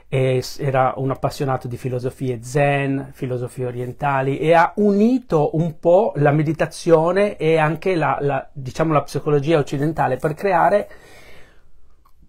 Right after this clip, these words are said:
questa, questa pratica meditativa di mindfulness, ehm, che è comunque anche proprio una filosofia di vita.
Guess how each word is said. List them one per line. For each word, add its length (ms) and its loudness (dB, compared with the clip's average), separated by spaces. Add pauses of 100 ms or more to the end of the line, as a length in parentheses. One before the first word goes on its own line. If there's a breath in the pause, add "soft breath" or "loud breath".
(160)
questa, 580 2 (1160 loud breath)
questa 380 -2
pratica 800 -6 (180)
meditativa 880 0
di 180 -4
mindfulness, 880 -8 (680 loud breath)
ehm, 600 -6 (300)
che 420 2 (720)
è 120 -2
comunque 420 2
anche 160 -2
proprio 380 -2
una 220 -2
filosofia 600 -6
di 120 -6
vita. 520 -10